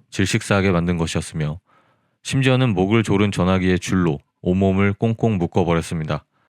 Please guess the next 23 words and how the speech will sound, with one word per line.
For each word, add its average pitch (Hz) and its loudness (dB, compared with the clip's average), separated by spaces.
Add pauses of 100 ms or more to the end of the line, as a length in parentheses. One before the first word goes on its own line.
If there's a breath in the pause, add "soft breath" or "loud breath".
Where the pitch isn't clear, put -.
(200)
또한 123 2
바닥에 117 0
까는 110 0
큰 131 -4
매트로 87 -2
미트라를 95 -2
돌돌 92 0
말아 78 -2
큰 117 -2
쓰레기 120 0
봉투에 95 0
집어넣어 82 -2 (140)
폐가 113 2
건물 92 0
안에 85 0 (260)
눈에 90 2
잘 82 -2
띄지 110 -2
않는 87 0
곳에 85 0
버려두고 82 0
간 85 -2
것이었죠. 80 -4